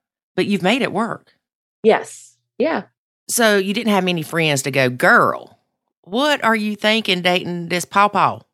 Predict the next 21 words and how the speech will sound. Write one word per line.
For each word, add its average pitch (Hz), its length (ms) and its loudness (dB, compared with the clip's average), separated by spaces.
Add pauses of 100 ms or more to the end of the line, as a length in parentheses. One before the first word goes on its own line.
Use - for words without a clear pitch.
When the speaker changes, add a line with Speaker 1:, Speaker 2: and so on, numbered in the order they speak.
Speaker 1:
<laughs> - 180 -4 (1160)
Speaker 2:
No, 214 600 8
my 190 180 2
friends 262 540 -4 (260)
that - 200 2
still 208 260 4
lived 190 300 4
back 170 320 0
in 160 340 -4 (120)
Michigan 160 560 0 (100)
were 170 180 0
saying 160 380 2
that, 156 240 0
but 175 160 0
now 185 220 4
that - 120 2
we're 160 120 -4
still 180 200 -2
together, 160 520 0
they're 156 180 -2
like, 151 300 -2